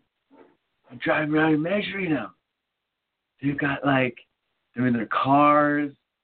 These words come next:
their Wi-Fi, they're, like, techno, they're, like, you know, we're gonna figure out what's going on. So these Safecast devices are gonna be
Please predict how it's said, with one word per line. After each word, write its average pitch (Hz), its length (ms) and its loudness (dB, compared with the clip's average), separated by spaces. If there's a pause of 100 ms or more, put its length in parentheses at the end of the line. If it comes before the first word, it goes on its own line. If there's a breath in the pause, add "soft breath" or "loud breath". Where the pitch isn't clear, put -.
(380)
their 107 120 -8
Wi-Fi, 135 1120 0 (480)
they're, 113 200 -8
like, 95 240 -6 (120)
techno, 135 800 0 (480)
they're, 131 140 -14
like, 110 320 -8 (240)
you 101 140 -12
know, 85 400 -12
we're 117 280 -8
gonna 113 160 -8 (120)
figure 104 180 -8
out 90 140 -4
what's 92 120 -14
going 85 300 -12
on. 65 220 -12 (400)
So 101 280 -4 (160)
these 175 280 -2 (140)
Safecast 123 640 -2
devices 104 640 -6 (340)
are 101 100 -8
gonna 98 160 -8
be 82 100 -18